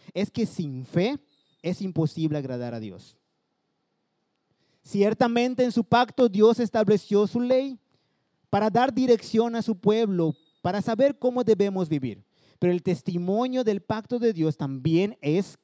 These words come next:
que el medio para ser declarado justo no es a través del cumplimiento de la ley, sino por medio de la fe, como sucedió con Abraham. Y creyó Abraham y le fue contado por justicia.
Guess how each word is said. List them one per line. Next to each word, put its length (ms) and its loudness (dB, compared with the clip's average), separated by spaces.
que 120 -4
el 100 -4
medio 440 -2
para 200 -2
ser 220 -4
declarado 520 -2
justo 480 0
no 180 -4
es 100 0
a 80 0
través 480 2
del 140 -4
cumplimiento 640 -6
de 100 -4
la 100 -6
ley, 280 -6
sino 480 -4
por 160 -2
medio 380 -4
de 120 -6
la 120 -6
fe, 360 -10
como 200 -8
sucedió 380 -4
con 180 -8
Abraham. 380 -6
Y 120 -6
creyó 380 -2
Abraham 460 0
y 100 -4
le 120 -4
fue 160 -6
contado 600 -6
por 200 -2
justicia. 640 -6